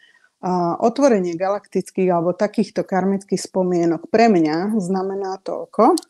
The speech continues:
že na porovnanie, že to nie je ako sen, že snívalo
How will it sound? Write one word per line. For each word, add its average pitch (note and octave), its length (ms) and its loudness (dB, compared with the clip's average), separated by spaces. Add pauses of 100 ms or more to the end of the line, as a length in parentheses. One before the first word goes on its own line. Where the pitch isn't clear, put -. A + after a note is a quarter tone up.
(1400)
že F#3+ 360 2 (1500)
na G#3 80 2
porovnanie, F#3 800 2
že G#3 80 -6
to A3+ 160 -4
nie C#4+ 240 0
je G3 160 -6
ako - 160 -12
sen, E3 500 -2 (540)
že - 240 -6
snívalo C#4 560 4